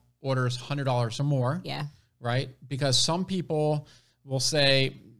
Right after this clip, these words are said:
Speaker 1: that's more interesting to them when they're just reading an email than ten percent off.
Speaker 2: Yeah.
Speaker 1: Even though when you spend two hundred dollars with ten percent, that's twenty dollars off, that's more. But people like that hard number 'cause
Speaker 2: Dollar amount.
Speaker 1: honestly,
Speaker 2: <laughs>
Speaker 1: not everybody's good at percentages.
Speaker 2: Right.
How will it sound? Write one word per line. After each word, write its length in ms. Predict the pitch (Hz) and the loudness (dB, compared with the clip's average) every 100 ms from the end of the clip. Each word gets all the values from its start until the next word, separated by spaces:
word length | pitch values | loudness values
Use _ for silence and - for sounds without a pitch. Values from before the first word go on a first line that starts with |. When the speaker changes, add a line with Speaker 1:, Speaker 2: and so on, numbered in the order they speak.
| - | -4
Speaker 1:
that's 280 | 139 156 - | 2 2 2
more 180 | 170 131 | 0 0
interesting 480 | 135 147 131 147 127 | -2 -2 -2 0 0
to 120 | 123 | 0
them 240 | 123 131 | 0 2
when 120 | 127 117 | 0 -2
they're 100 | 110 | -2
just 220 | 113 113 | -6 -6
reading 320 | 120 127 123 | -2 0 0
an 60 | 113 | -2
email 420 | 117 123 143 165 | -2 -2 -4 -6
than 340 | 147 123 113 | -4 -2 -2
ten 320 | 107 - 143 135 | -6 -4 -4 -2
percent 360 | 135 - 117 | 0 2 0
off. 320 | 95 98 127 - | -2 -4 -8 -4
Speaker 2:
Yeah. 340 | 160 151 143 143 | 2 2 2 0
Speaker 1:
Even 220 | 151 156 | 0 2
though 100 | 143 | 2
when 140 | 135 | 2
you 60 | 131 | 0
spend 360 | 123 135 123 123 | -2 -2 -4 -2
two 200 | 170 156 | 0 0
hundred 180 | 151 | 2
dollars 360 | 139 131 131 123 | 2 2 2 0
with 120 | 123 | -4
ten 220 | - 165 | -4 -4
percent, 260 | 156 127 123 | -2 -2 -2
that's 160 | 107 - | -4 -6
twenty 380 | - 143 160 156 | -6 -4 0 2
dollars 340 | 123 120 107 | 2 2 0
off, 220 | 117 107 | -6 -4
that's 240 | 117 107 147 | -4 -2 2
more. 420 | 170 151 107 147 - _ _ _ _ | 4 4 4 -2 -8 _ _ _ _
But 180 | - 123 | -2 0
people 280 | 139 202 190 | 2 2 4
like 300 | 127 139 156 | 6 4 4
that 240 | 160 143 | 0 0
hard 420 | - 143 147 151 131 | 0 4 8 8 8
number 320 | 123 127 208 | 6 6 6
'cause 200 | 147 147 | 6 6
Speaker 2:
Dollar 120 | 147 | 6
amount. 120 | 175 | 4
Speaker 1:
honestly, 460 | 240 - 151 147 143 285 190 | 4 4 6 6 4 0 -4
Speaker 2:
<laughs> 140 | - - | -12 -4
Speaker 1:
not 240 | 143 170 | 2 6
everybody's 480 | 170 165 156 147 127 | 8 8 6 6 6
good 120 | 160 | 4
at 120 | 135 | 2
percentages. 680 | 117 - 170 127 113 160 - - | 2 4 4 4 2 2 2 2
Speaker 2:
Right. 240 | 139 139 | -6 -6